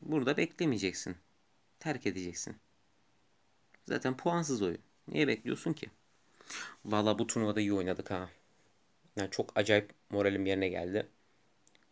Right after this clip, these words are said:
Yani iki, iki mağlubiyet, bir beraberlik. Toplam on üç maç. Yavaş yavaş oynadıkça açılıyor. Ben, e, iki yıldır, iki buçuk yıldır oynamıyordum. En son askerdeyken oynamıştım.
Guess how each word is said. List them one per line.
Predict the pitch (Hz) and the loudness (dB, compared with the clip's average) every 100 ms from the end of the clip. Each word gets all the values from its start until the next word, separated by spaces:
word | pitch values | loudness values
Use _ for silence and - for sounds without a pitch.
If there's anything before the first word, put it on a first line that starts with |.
| _ _ _ _ _ _ _ _ _ _ _ _ _ _ _ _ _ _ _ _ _ - | _ _ _ _ _ _ _ _ _ _ _ _ _ _ _ _ _ _ _ _ _ -6
Yani | 95 - | -6 -4
iki, | 110 - - _ - | -8 -8 -12 _ -18
iki | 113 - 117 - _ - | -6 -4 -4 -10 _ -10
mağlubiyet, | - 104 101 107 107 131 - | 0 2 4 2 2 0 2
bir | 110 110 | 0 6
beraberlik. | 104 98 98 95 131 - - | 8 8 6 4 2 -2 -4
Toplam | 120 - 113 - | -2 4 4 6
on | 107 | 2
üç | 104 - | 2 0
maç. | 113 123 - - - _ _ _ _ - - _ _ _ - | 2 2 0 -8 -12 _ _ _ _ -20 -20 _ _ _ -2
Yavaş | 107 110 113 | 4 6 6
yavaş | 117 113 | 2 2
oynadıkça | 110 110 110 - 113 | 2 2 0 0 0
açılıyor. | 110 113 107 | 0 2 4
Ben, | 101 104 | 4 2
e, | - 104 101 98 | 0 0 2 0
iki | - - 123 | -2 0 2
yıldır, | 113 | 2
iki | 104 - 113 | 0 -4 -6
buçuk | - - | -6 -4
yıldır | 110 | 0
oynamıyordum. | 113 110 117 104 104 127 - - - 64 69 - - - - | 2 4 4 2 0 -2 -6 -14 -12 -10 -10 -10 -10 -14 -8
En | 107 | -6
son | 101 107 | 0 2
askerdeyken | 107 - 107 110 107 | 2 4 4 4 2
oynamıştım. | 95 92 92 - 120 | -2 -2 -4 -2 -2